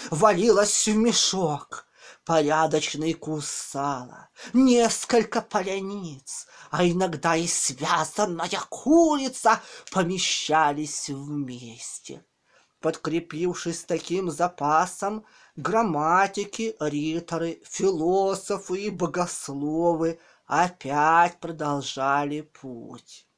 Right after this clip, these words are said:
Чем далее, однако же, шли они, тем более уменьшалась толпа их. Все почти разбродились по домам, и остались те, которые имели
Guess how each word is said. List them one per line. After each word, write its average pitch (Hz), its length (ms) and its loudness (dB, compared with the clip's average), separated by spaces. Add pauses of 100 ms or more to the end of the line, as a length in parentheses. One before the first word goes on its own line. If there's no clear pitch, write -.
(420)
Чем 151 460 -6
далее, 165 600 0
однако 156 640 -4
же, 151 140 -8
шли 151 460 -6
они, 143 480 -10 (460)
тем 190 320 -2
более 277 720 0
уменьшалась 160 1120 -4
толпа 143 920 -10
их. 135 520 -20 (460)
Все 453 460 0
почти 208 760 -6
разбродились 147 840 -8
по 147 160 -8
домам, 139 680 -6 (540)
и 170 100 -2
остались 180 760 0
те, 247 500 -6 (280)
которые 151 840 -4
имели 180 720 -6